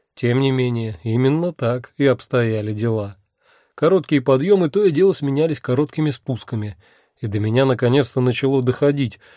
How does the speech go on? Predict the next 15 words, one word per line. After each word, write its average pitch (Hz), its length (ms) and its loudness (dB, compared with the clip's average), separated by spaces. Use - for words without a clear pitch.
что - 220 -4
смутные 185 540 0
россказни 135 540 0
моих 127 320 0
немногочисленных 135 960 -2
информаторов 127 800 0
насчет 113 440 -2
быстрых 110 480 -6
троп — 180 320 0
не 202 160 0
творческая 185 600 0
переработка 139 600 2
каких-нибудь 123 520 -4
местных 123 360 -2
легенд, 120 520 -4